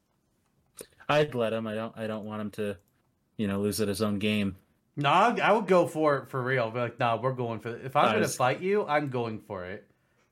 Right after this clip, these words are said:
Speaker 1: I know. I know. I was, I was joking. <laughs> Um, okay. Well, all that said, speaking of things that people,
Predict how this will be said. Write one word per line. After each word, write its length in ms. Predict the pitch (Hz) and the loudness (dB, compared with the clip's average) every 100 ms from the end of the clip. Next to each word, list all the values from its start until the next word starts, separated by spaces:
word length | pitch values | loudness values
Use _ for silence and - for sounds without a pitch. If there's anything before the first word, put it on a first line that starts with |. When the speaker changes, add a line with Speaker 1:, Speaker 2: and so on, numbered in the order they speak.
| _ _ _ | _ _ _
Speaker 1:
I 120 | 113 | -2
know. 200 | 101 90 90 - | 0 -2 -8 -8
I 120 | 104 | -4
know. 120 | 95 | -2
I 40 | 95 | -4
was, 160 | - - | -6 -6
I 100 | 98 | -4
was 140 | 87 | -6
joking. 460 | - 90 87 92 92 - - 139 - 220 | -6 -6 -6 -8 -12 -14 -6 -2 0 0
<laughs> 1120 | 196 - 226 - 220 - - 214 - 190 147 _ _ _ - 180 196 185 - _ | 0 2 0 2 -2 0 0 -2 -2 -6 -6 _ _ _ -10 -8 -8 -12 -16 _
Um, 580 | 123 127 127 113 104 92 - _ _ _ _ _ - - _ | 2 4 4 2 -2 -6 -12 _ _ _ _ _ -20 -20 _
okay. 460 | 151 170 202 180 101 | 2 4 4 4 2
Well, 300 | 117 123 - | 0 0 -2
all 140 | 147 151 | -2 0
that 200 | 156 143 | 0 -2
said, 500 | - 165 127 131 151 - _ _ _ _ _ _ _ | -4 0 2 0 -2 -12 _ _ _ _ _ _ _
speaking 380 | - 190 247 233 | 2 2 4 4
of 120 | 160 | 2
things 580 | - - 160 180 196 175 | 0 0 2 2 -2 0
that 260 | 143 127 - | 0 0 -4
people, 720 | 156 151 170 160 160 165 | -4 -2 0 0 0 -4